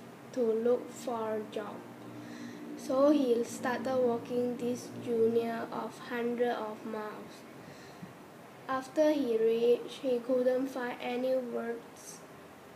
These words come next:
At night, as he was lying on the floor, which was just in front of the big house door, suddenly a cook came out. "You can't sleep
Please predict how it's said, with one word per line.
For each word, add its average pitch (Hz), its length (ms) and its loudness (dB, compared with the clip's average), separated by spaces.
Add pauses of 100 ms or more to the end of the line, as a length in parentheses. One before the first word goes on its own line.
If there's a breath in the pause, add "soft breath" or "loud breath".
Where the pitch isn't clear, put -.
(1200)
At 247 180 -4
night, 247 440 -2
as 247 280 -6
he 254 260 0
was 247 340 0
lying 254 500 0
on 233 240 -4
the 214 140 -8
floor, 240 500 -2
which 254 520 -4
was 233 240 0 (180)
just 262 340 0
in 233 240 -2
front 240 360 -6
of 233 260 -8
the 208 100 -8 (160)
big 233 200 -4 (580 loud breath)
house 240 480 -4 (220)
door, 233 380 0
suddenly 254 640 0
a 226 160 -4 (120)
cook 240 200 -2
came 233 340 -6
out. 226 160 -6 (480 loud breath)
"You 269 160 2
can't 285 340 2
sleep 277 320 0